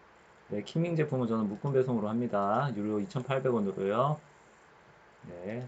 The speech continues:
반품 교환 삼천 원, 육천 원. 네, 안심케어 설정하고요. 구매 혜택 조건, 국수구매.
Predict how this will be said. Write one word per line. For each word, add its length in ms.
반품 260
교환 460
삼천 340
원, 380
육천 300
원. 440
네, 240
안심케어 440
설정하고요. 760
구매 200
혜택 240
조건, 640
국수구매. 720